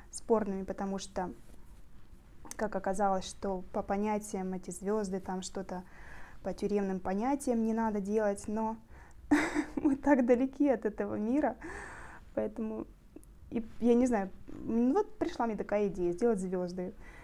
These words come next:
такие оранжево-горчичные на коричневом фоне. Ну вот я их и сделала, не заморачиваясь. А потом уже я узнала, что, оказывается, вот какие-то понятия существуют.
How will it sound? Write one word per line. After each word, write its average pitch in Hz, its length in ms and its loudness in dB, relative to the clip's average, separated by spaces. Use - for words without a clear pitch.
такие - 420 -6
оранжево-горчичные 202 1300 2
на 190 300 -2
коричневом 196 520 -6
фоне. 185 440 -8
Ну 233 140 -6
вот 254 200 -4
я 220 140 -4
их 196 220 -4
и - 40 -4
сделала, 208 560 -10
не 208 100 4
заморачиваясь. 190 720 4
А - 60 -4
потом 254 420 2
уже 196 200 -2
я 202 160 2
узнала, 196 400 -2
что, - 200 -8
оказывается, 196 540 -2
вот 180 160 -6
какие-то - 320 -6
понятия 190 500 -4
существуют. - 520 -10